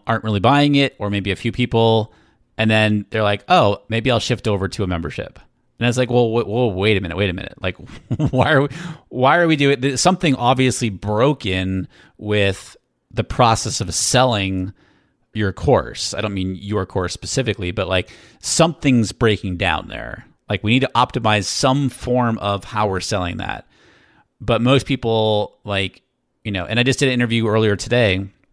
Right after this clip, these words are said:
I'm batching today. Same exact thing. Same exact thing. Where she, the course wasn't going the way it, she wanted to. Oh, I'll create a <laughs> membership, right?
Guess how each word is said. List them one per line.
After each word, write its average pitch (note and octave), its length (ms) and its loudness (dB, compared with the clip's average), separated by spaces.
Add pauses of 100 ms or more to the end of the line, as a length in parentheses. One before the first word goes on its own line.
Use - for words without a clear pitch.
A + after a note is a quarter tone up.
I'm G#2 140 -2
batching G2+ 360 -2
today. E2+ 340 -4 (340)
Same - 380 -2
exact A#2+ 320 -2
thing. C2+ 240 -10 (100)
Same C3 580 -2
exact G2+ 480 -2
thing. E2+ 340 -10 (380)
Where G2+ 760 0
she, F#2 640 -2
the G#2+ 80 -18
course G#2 400 -2
wasn't G#2+ 380 -2 (160)
going A2+ 260 2
the A#2 60 2
way A#2 140 4
it, A#2+ 160 0
she - 100 -4
wanted C#3 240 2
to. D4 240 -4 (280)
Oh, A#3 180 0
I'll A2 100 -2
create A#2+ 260 -4
a - 20 -2
<laughs> C3+ 60 2
membership, G#3 560 0
right? G#2+ 300 0